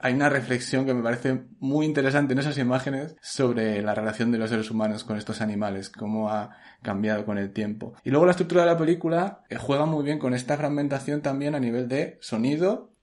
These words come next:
y espacio, ¿no? De distintas dimensiones, mostrándote estos, eh, caminos, lugares donde supuestamente,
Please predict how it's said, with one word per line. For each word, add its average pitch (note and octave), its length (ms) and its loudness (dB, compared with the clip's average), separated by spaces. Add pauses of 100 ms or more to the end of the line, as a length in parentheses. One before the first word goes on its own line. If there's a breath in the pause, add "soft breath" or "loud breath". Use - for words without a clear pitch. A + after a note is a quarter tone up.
y A#2 100 -2
espacio, A2 500 -2
¿no? C#3+ 200 -2
De G#2 420 -8
distintas B2 500 -2
dimensiones, C3 640 -2 (180 soft breath)
mostrándote B2 680 -2 (320 soft breath)
estos, A#2+ 640 -8
eh, G2+ 260 -4
caminos, B2+ 540 0
lugares A2 420 -2
donde G2+ 540 -4
supuestamente, A2 1000 -4